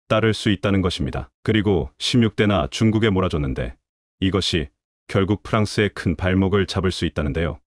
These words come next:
이것은 미국과도 연결된 문제이기 때문에 프랑스는 엄청난 손해를 보게 된다는 의견도 나옵니다.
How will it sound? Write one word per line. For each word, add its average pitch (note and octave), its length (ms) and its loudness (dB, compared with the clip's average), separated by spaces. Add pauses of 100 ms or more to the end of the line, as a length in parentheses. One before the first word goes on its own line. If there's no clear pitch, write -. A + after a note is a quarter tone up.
(100)
이것은 F2 480 0 (360)
미국과도 G#2+ 640 2
연결된 G2 500 2
문제이기 F#2 400 0
때문에 D#2 440 -2 (420)
프랑스는 A#2+ 480 2
엄청난 F#2+ 480 2
손해를 A2 420 2
보게 G#2 220 0
된다는 G2 460 2
의견도 F2 380 0
나옵니다. D2 460 -4